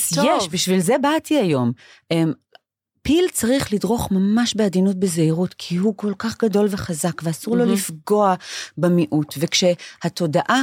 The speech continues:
Speaker 2: שלנו הייתה שאנחנו פיל, התודעה הממלכתית, אנחנו גדולים וחזקים, ולכן אנחנו יכולים להרשות לעצמנו כל מיני פגיעות ו-, וחציות גבולות במרחב שלנו, כי אנחנו פיל.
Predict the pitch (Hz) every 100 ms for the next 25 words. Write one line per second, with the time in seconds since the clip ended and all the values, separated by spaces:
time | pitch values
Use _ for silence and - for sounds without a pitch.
0 | 233 - 170 175 208 170 139 196 202 165
1 | 175 - 131 - 208 233 220 214 - -
2 | - - 139 - 131 156 175 180 165 151
3 | - - 196 160 143 - 170 147 165 160
4 | 170 127 156 147 - 220 202 175 - 185
5 | 185 180 190 208 208 - 214 214 196 -
6 | 170 170 165 151 - - - 220 247 254
7 | 233 233 170 185 - 208 202 - 180 185
8 | 180 151 175 170 - 185 190 196 175 170
9 | 185 190 - - - - 160 170 170 196
10 | 190 208 240 269 - 254 269 254 262 254